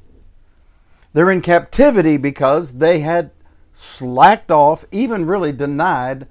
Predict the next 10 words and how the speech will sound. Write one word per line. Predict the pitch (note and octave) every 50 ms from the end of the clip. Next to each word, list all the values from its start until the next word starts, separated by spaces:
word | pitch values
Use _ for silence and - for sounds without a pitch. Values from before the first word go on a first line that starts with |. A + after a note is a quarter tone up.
| - - _ _ _ _ _ _ _ _ _ _
the | - B2 A#2+ C#3+ D3
Lord | D3+ D#3+ F#3 F3+ C#3+ B2+ C3+ C#3+ C#3+ C3 - _ - _ _ _ _ _ _ _ _ _ _ _ _ _ _ _ - _
as | C3+ C#3 D3+ C3 A#2+
their | C#3 D3 D3 D3 D#3+ D#3+ D3+ C#3+ - _ _ _ _ _ - _ _ _ _ _ _ _ _ _ _ _ -
God, | A#2+ D#3 G3 A3 E3 G#2 - - - _ _ _ - - _ _ _ _ _ _ _ _ - _ _ _ - _ - - - - _ _ _ _ _ _ _ - _ -
the | B2+ C#3+ C#3+
Lord | C#3 D3+ F#3 G#3 F#3+ D#3+ C#3+ C#3 C#3 -
as | D3 C#3+ D#3 D#3 A#2+ B2
their | C#3+ D3+ D#3 D#3 D#3 D3+ C#3 B2 _ _ _ - - - - - - -
sovereign. | - - D#3+ E3 G3+ A3 F#3 B2+ F#2+ -